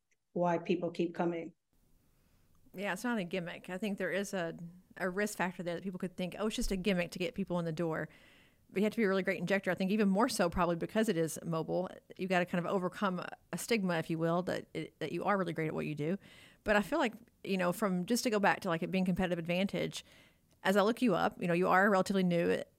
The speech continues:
Speaker 2: in aesthetics. You've been in all kinds of magazines. You've been on Instagram cover stories of different groups in Tampa and Orlando.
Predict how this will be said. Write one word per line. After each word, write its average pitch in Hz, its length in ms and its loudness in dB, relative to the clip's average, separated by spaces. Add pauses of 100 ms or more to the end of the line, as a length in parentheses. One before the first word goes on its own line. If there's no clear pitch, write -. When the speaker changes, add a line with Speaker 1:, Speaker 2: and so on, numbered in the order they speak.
(160)
Speaker 2:
in 180 220 -2
aesthetics. 185 500 -2
You've 208 160 2
been 226 120 6
in 190 100 4
all 185 160 4
kinds 190 220 0
of 156 60 -2
magazines. 240 640 6
You've 196 80 2
been 170 120 2
on 165 260 -2 (120)
Instagram 214 720 0
cover 220 300 2
stories 220 400 2
of 185 80 0
different 185 300 -2
groups 247 240 0
in 190 60 0
Tampa 240 360 2
and 214 100 4
Orlando. 226 500 2